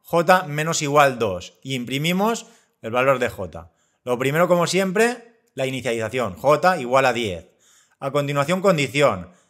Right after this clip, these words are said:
¿Diez es mayor que cuatro? Sí. Entramos dentro del bucle y hacemos el print.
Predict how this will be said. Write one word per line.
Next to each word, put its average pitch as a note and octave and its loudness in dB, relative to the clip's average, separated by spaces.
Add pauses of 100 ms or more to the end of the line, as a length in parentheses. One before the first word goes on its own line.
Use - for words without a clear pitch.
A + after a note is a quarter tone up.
(140)
¿Diez F#3 0
es F3+ -2
mayor C#3 0
que A#2+ -4
cuatro? F3 0
Sí. B2 -6 (360)
Entramos A#2 -2
dentro A#2+ -2
del D#3 2
bucle G3+ 2
y - 4
hacemos E3 -2
el A#2 -4
print. F#2 -8